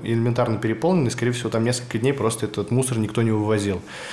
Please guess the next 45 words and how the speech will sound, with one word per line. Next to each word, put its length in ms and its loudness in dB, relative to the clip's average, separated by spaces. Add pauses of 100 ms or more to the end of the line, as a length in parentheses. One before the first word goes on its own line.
(120)
Поэтому 260 2
люди-то, 300 0
может, 260 0
и 40 0
свиньи, 380 2
но 580 2
почему 240 0
администрация 680 2
как 180 -4
бы 80 0
не, 140 0
не 180 0
мониторит 500 2
вот 140 -2
эту 220 -2
всю, 160 -10
всю 180 -6
ситуацию? 540 -2 (580)
И 180 6
бу-, 220 0
споку-, 280 -4
буквально 800 0
через 380 2
дня 500 0
четыре 440 2
я 100 2
приехал 340 2
на 140 2
эту 140 -2
набережную, 680 2
и 60 0
этот 240 0
мусор 300 2
убрали, 480 2
но 120 0
там 140 2
все 140 -2
равно 200 4
вокруг 300 0
было 180 0
куча 300 -2
мусора, 260 2
потому 280 -2
что 160 -4
на, 220 0